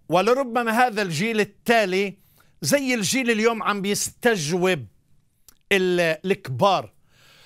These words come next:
وشو الحكمة، شو المعرفة؟ وعلى فكرة هاي الأجوبة بيتكلم عنها إشعياء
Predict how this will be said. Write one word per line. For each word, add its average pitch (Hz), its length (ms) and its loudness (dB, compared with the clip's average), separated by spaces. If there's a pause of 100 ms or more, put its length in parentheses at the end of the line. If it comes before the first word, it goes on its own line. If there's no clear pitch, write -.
(200)
وشو 190 960 0
الحكمة، 196 600 -2
شو - 280 -2
المعرفة؟ 190 680 -2 (440)
وعلى 165 200 4
فكرة 247 340 0
هاي 254 80 4
الأجوبة 220 480 0
بيتكلم 208 500 0
عنها 196 320 -2
إشعياء 196 680 0